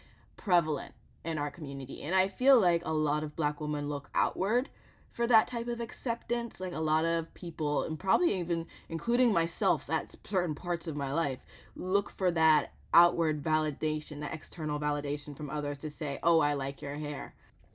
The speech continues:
And also, let's talk about that statement. When you wear your hair natural for the first time, everyone's saying, "Oh, I like your hair." Uh, a lot of the times people say that to me,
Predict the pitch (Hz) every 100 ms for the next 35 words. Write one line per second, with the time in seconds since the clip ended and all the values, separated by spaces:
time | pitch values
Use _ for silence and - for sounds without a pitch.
0 | - 175 - - 180 202 302 285 208 165
1 | 160 139 - - 131 - - 156 190 240
2 | 220 185 185 165 165 165 151 143 151 156
3 | 147 - 131 151 143 147 139 139 - -
4 | - 160 151 147 - 151 143 - 165 151
5 | 139 135 - 107 147 135 98 - - -
6 | - - 156 147 139 - 165 175 285 403
7 | 359 330 285 254 - 180 233 - 277 294